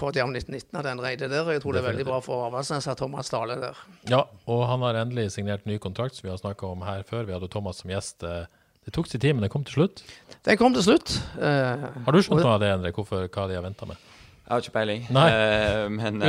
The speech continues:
Speaker 3: eh,
Speaker 2: utenfra da, har du på en måte hatt noe
Speaker 3: Nei, jeg har ikke,
Speaker 2: logisk?
Speaker 3: jeg tenkte ikke på det før jeg leste den artikkelen
Speaker 2: Nei.
Speaker 3: som,
Speaker 2: Nei.
Speaker 3: som kom opp. Eh,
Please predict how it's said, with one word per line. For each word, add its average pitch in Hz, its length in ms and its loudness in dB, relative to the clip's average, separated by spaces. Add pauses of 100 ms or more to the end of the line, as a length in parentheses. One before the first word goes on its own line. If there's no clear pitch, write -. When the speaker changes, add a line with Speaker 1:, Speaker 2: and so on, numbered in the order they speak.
(140)
Speaker 3:
eh, 147 80 4
Speaker 2:
utenfra 143 340 4
da, 95 140 4
har 95 100 6
du 92 60 0
på 92 140 -2
en - 20 -4
måte 90 180 -4
hatt 90 220 -4
noe 87 220 -8 (100)
Speaker 3:
Nei, 107 160 -4
jeg 135 80 4
har 139 60 4
ikke, 147 100 2
Speaker 2:
logisk? 139 240 2
Speaker 3:
jeg 131 100 -2
tenkte 139 220 0
ikke 113 140 -8
på 127 100 2
det 110 80 0
før 101 320 2
jeg 104 260 2
leste 104 240 0
den 98 140 0
artikkelen 92 480 0
Speaker 2:
Nei. 85 80 -6
Speaker 3:
som, 90 240 -2
Speaker 2:
Nei. - 80 -8
Speaker 3:
som 90 180 -8
kom 98 160 -6
opp. - 240 -6
Eh, 98 800 2